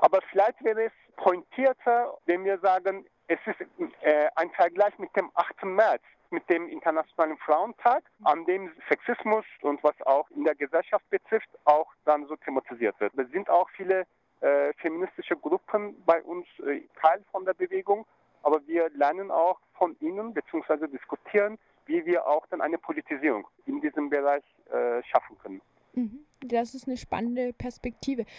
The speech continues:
Speaker 2: Ich wünsche euch viel Erfolg und hoffe, dass wir sowas vielleicht nächstes Jahr auch in deutschen Städten erleben.
Speaker 1: Genau,
Speaker 2: Und
Speaker 1: wir sind auch schon in Kontakt mit den, mit ein paar deutschen Gruppen und ich hoffe, dass das nächstes Jahr im deutschsprachigen Raum mehr Aktionen an dem Tag geben wird.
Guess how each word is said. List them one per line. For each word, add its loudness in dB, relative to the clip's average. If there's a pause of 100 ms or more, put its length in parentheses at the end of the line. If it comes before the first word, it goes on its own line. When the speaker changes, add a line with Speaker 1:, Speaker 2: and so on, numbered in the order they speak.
(220)
Speaker 2:
Ich -6
wünsche 0
euch -6
viel -4
Erfolg 0
und -4
hoffe, -2
dass -6
wir -2
sowas -6
vielleicht -8
nächstes -6
Jahr -2
auch -6
in -4
deutschen -4
Städten -8
erleben. -8 (760)
Speaker 1:
Genau, 2
Speaker 2:
Und -4
Speaker 1:
wir -2
sind -4
auch 2
schon -6
in -6
Kontakt 0
mit -6 (140)
den, -2 (240)
mit -4
ein 0
paar 0 (220)
deutschen -2
Gruppen -4
und -12
ich -4
hoffe, 0
dass 0
das -6
nächstes -6
Jahr 4
im -10
deutschsprachigen -2
Raum 2 (220)
mehr 2
Aktionen -4 (260)
an 2
dem -6
Tag -2
geben -8
wird. -14